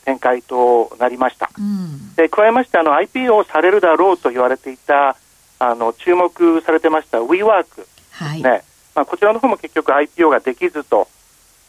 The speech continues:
Speaker 1: ということですから、まあ、そういう、こう、報道のいわゆるヘッドラインだけ見ますと、まあ、昨年アイピーオーマーケットは良くなかったんではないかという、まあ、印象を与えられると思うんです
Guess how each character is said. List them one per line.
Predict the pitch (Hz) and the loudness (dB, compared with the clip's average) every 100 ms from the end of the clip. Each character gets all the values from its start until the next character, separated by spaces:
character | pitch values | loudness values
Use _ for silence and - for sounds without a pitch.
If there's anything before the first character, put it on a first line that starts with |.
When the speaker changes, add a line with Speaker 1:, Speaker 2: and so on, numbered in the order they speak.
| _ _ - | _ _ -4
Speaker 1:
と | 170 | 0
い | |
う | 175 | 2
こ | |
と | 175 | 2
で | 170 | 2
す | 165 | 0
か | 151 | -2
ら、 | 135 | 0
ま | |
あ、 | 117 | -2
そ | - 208 | 0 -2
う | |
い | 208 | 0
う、 | 202 | -2
こ | - | 0
う、 | - | 0
報 | - 226 | 0 0
道 | 226 220 | 4 2
の | 220 208 | 4 2
い | 170 | 4
わ | 185 | 2
ゆ | 214 | 2
る | |
ヘ | 151 151 | 0 -2
ッ | - | 0
ド | 240 | 0
ラ | 285 285 | 2 2
イ | |
ン | 214 | 0
だ | 170 | -2
け | 160 | -2
見 | 131 143 | -8 -4
ま | 170 180 | -2 -2
す | _ - | _ 0
と、 | 220 214 180 - _ - | 2 4 2 -2 _ -6
ま | 143 | -4
あ、 | |
昨 | 156 143 | -4 -2
年 | 170 | 0
ア | 156 | 0
イ | 160 | 0
ピ | - | 0
ー | 165 | 2
オ | |
ー | |
マ | 165 | 2
ー | 165 | 0
ケ | 147 | -2
ッ | |
ト | - | -2
は | 135 | 0
良 | 214 | 0
く | 180 | 0
な | 175 208 | -2 0
か | 233 | -2
っ | _ | _
た | 156 | -2
ん | 143 | 0
で | 139 | 2
は | 131 | 2
な | 143 | 0
い | 147 | -2
か | 135 | -4
と | - 110 | -6 -10
い | 165 220 | -10 -12
う、 | 208 | -4
ま | 196 123 | -2 -2
あ、 | - _ - | -6 _ -10
印 | 165 - | -10 -4
象 | 175 170 165 160 156 160 | 2 6 6 6 6 6
を | 139 | 2
与 | - 151 | 2 2
え | 156 147 - _ - | 4 2 -2 _ -2
ら | 143 | 0
れ | 156 | 0
る | 143 | 0
と | 123 | -2
思 | 131 | -2
う | 113 | -2
ん | |
で | |
す | 104 | -8